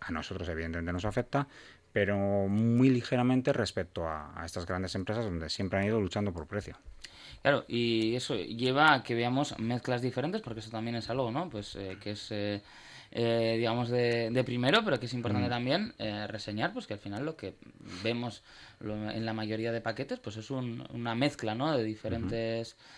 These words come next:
Speaker 2: eh, orígenes o diferentes cafés, y que a partir
Speaker 1: Ujú.
Speaker 2: de ahí, por eso pueden intentar jugar, ¿no? Un poquito ahora, porque pueden recurrir a diferente materia prima, digamos.
Speaker 1: Claro, lo que comentábamos, al final una cosa es lo que te marca el precio de bolsa, el precio base,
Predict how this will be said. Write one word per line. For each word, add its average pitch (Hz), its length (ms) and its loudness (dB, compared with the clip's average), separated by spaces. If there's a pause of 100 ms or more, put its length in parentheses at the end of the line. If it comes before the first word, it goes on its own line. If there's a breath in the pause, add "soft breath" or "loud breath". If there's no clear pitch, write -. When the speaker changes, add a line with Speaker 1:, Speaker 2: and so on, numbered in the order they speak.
(260 loud breath)
Speaker 2:
eh, 113 520 0
orígenes 147 840 2
o 117 80 -2
diferentes 117 720 -2
cafés, 147 460 0
y 107 100 -6
que 110 80 -4
a 101 60 -4
partir 98 240 -2
Speaker 1:
Ujú. 117 60 -2
Speaker 2:
de 117 60 2
ahí, 123 240 2 (280 loud breath)
por 131 180 6
eso 165 300 4
pueden 131 260 2
intentar 120 380 0
jugar, 113 400 2
¿no? 143 220 -2 (320 loud breath)
Un 120 100 -2
poquito 117 460 -2
ahora, 110 240 4
porque - 400 -4 (420)
pueden 127 240 0
recurrir 123 540 0
a 113 200 0 (320 loud breath)
diferente 127 800 2
materia 123 400 4
prima, 110 260 -2
digamos. 104 460 -4 (340)
Speaker 1:
Claro, 104 420 8
lo 98 60 4
que 92 280 4 (100)
comentábamos, 98 760 2
al 95 120 -2
final 98 400 2
una 98 180 2
cosa 92 200 0
es 87 60 -2
lo 82 60 -2
que 80 60 -4
te 80 80 -2
marca 92 380 0
el 92 80 0
precio 98 240 0
de 98 60 6
bolsa, 123 440 0
el 95 80 0
precio 87 240 0
base, 113 340 0